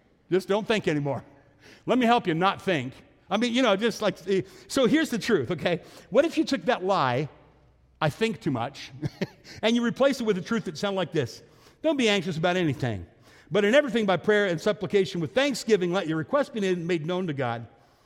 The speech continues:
And whatever is true, and whatever is honorable, whatever is just, whatever is pure,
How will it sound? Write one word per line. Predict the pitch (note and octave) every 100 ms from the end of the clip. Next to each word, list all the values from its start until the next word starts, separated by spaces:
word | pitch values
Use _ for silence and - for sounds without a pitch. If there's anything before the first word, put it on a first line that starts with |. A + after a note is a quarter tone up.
| _ _ -
And | F3
whatever | A#3 D4+ C#4
is | G3+
true, | - C4+ D4 G#3+ D3
and |
whatever | F#3 B3 B3+
is | F3
honorable, | G3 C4 C#4 G#3+ E3
whatever | G3 A#3+
is | G#3+ C#3
just, | A#2+ C4 B3+ E3+
whatever | G3 G3+
is | E3+
pure, | - C#4+ A3+